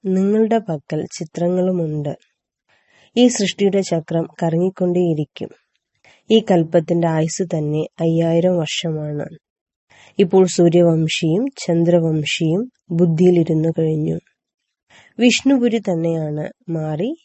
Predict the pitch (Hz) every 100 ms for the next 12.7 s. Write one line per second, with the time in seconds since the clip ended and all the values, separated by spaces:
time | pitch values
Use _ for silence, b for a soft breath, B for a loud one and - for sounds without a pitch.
0 | - 165 180 190 202 208 202 - 160 151
1 | 170 156 156 156 156 160 160 156 156 156
2 | 151 147 - _ _ _ _ b b b
3 | - 160 160 160 156 156 180 202 170 170
4 | 180 180 170 175 180 165 160 160 156 165
5 | 151 147 156 160 151 _ _ _ _ b
6 | b b b 190 226 233 254 180 165 180
7 | 180 185 165 156 160 165 160 151 156 156
8 | _ _ _ _ _ _ - 175 180 175
9 | 175 160 156 160 269 _ _ 160 156 156
10 | 151 160 156 156 - 160 156 _ _ _
11 | _ _ b - 170 165 170 165 160 156
12 | 202 185 156 147 - - -